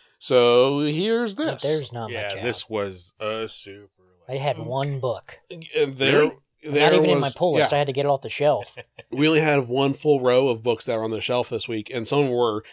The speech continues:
Speaker 1: issues one and two because two came out this week. Like, well, let's fill it up with this because
Speaker 3: Mm-hmm.
Speaker 1: in case you missed one the first time, now you get one and two right here. Um, I will go first 'cause I have, I think I have the most on my list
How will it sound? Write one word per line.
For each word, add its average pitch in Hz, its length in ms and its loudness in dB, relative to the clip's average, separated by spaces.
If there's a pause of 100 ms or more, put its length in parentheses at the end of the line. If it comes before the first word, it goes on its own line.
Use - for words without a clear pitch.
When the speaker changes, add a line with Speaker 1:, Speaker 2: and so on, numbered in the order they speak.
Speaker 1:
issues 120 240 -4
one 123 200 0
and 135 240 -2
two 113 220 -2
because 110 180 -6
two 131 140 -4
came 123 140 -4
out 101 80 -8
this 110 160 -4
week. 117 120 -4
Like, 104 140 -8
well, 139 180 -2
let's 147 160 -2
fill 139 200 -2
it 135 40 2
up 135 80 -2
with 135 140 -2
this 147 240 2
because 113 640 -4
Speaker 3:
Mm-hmm. 98 320 -14
Speaker 1:
in 110 80 -10
case - 240 -4
you 143 60 -4
missed 135 160 -2
one 139 240 0
the 131 60 -8
first 165 260 -2
time, 113 240 -4
now 110 80 -4
you 117 60 -4
get 120 120 -6
one 127 160 -2
and 127 100 -4
two 139 160 -4
right 131 160 0
here. 113 300 -6 (500)
Um, 104 460 -2 (500)
I 151 260 2
will 175 120 2
go 156 160 2
first 110 380 -6
'cause 120 120 -10
I 113 160 -6
have, 117 360 -6
I 101 100 -8
think 147 120 0
I - 20 2
have 123 100 0
the 117 60 -8
most 117 400 -4
on 120 80 -6
my 113 160 -4
list 107 400 -8